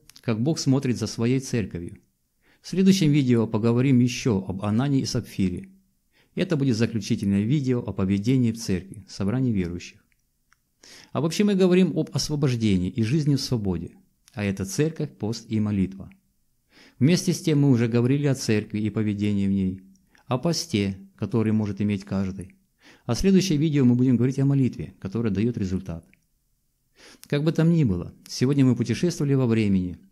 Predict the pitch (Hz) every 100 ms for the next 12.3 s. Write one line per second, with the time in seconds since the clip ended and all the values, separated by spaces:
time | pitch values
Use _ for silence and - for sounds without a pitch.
0 | - - 117 113 127 143 110 95 - _
1 | _ - - 170 156 160 165 120 117 117
2 | 143 156 131 120 123 120 117 104 98 98
3 | 95 90 - - 101 104 104 95 92 -
4 | 120 - 101 95 85 - _ - 110 156
5 | 160 113 107 98 98 95 135 135 95 -
6 | 95 104 117 - - 101 87 92 85 80
7 | _ _ _ _ _ _ _ _ - _
8 | 113 139 185 180 139 120 110 151 - 190
9 | 185 180 175 165 160 160 160 151 143 151
10 | 151 135 113 120 107 98 - 95 - 127
11 | 120 123 101 - 87 101 135 120 - 104
12 | 95 92 90